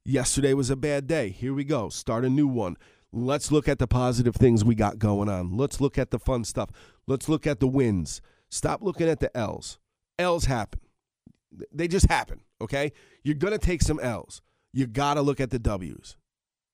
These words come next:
Trust me. Trust me when I tell you it will help you tremendously. It is not a light switch, okay? It's not going to happen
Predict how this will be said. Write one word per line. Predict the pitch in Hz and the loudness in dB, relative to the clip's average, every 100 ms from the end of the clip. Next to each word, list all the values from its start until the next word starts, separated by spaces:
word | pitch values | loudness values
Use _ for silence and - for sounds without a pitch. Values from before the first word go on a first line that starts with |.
| _ | _
Trust | - - 139 - | -14 -10 -8 -8
me. | - - _ | -10 -12 _
Trust | - 151 - | -2 0 2
me | 170 | 2
when | 165 | 4
I | 156 | 0
tell | - 139 | 0 0
you | 135 127 - _ _ _ - | 0 -4 -10 _ _ _ -8
it | 147 | -6
will | 143 104 | -4 -4
help | 127 139 131 | -4 -6 -4
you | 131 123 | -6 -6
tremendously. | - 131 127 113 92 - 85 - | -8 -4 -4 -4 -8 -8 -10 -6
It | 120 | -2
is | 123 95 | -2 0
not | 120 135 143 - - _ _ _ - | 0 0 0 -6 -20 _ _ _ -2
a | 135 | 4
light | 156 190 | 4 4
switch, | - 104 - - - - _ 101 | 2 0 0 -10 -14 -16 _ -6
okay? | 104 131 151 | -2 0 0
It's | - 147 | 0 0
not | 170 143 | 0 2
going | 175 185 | 0 2
to | 170 | 0
happen | 151 175 165 156 | 0 -2 -2 -4